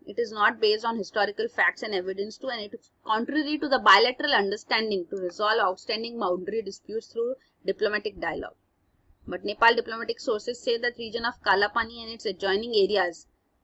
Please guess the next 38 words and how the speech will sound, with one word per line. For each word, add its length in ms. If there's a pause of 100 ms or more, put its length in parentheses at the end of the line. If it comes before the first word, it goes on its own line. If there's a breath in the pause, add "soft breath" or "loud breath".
to 100
the 80
east 300
of 120
river 300
Kali 360
and 80
Susta 440
on 200
the 160 (120)
Uttar 320
Pradesh-Bihar 720
border 280
are 140
only 260
parts 360
of 160
nearly 320
one 240
thousand 680 (300 soft breath)
eight 220
hundred 340
kilometer 540
long 360
boundary 480 (840)
which 200 (120)
India 300
and 120
Nepal 320
share, 360
but 220
this 280 (260)
part 260
is 120
only 320
the 100
unresolved 580
part. 140